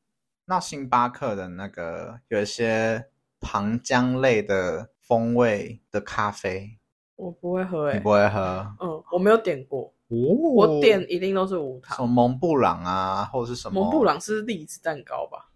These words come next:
Speaker 1: 我记得有蒙布朗拿铁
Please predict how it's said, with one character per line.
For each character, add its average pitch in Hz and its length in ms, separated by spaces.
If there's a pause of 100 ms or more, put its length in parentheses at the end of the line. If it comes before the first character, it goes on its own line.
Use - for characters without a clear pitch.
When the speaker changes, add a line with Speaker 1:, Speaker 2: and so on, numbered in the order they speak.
(240)
Speaker 1:
我 113 100
记 165 160
得 151 80
有 113 120
蒙 104 280
布 127 100
朗 85 320 (320)
拿 87 220
铁 - 460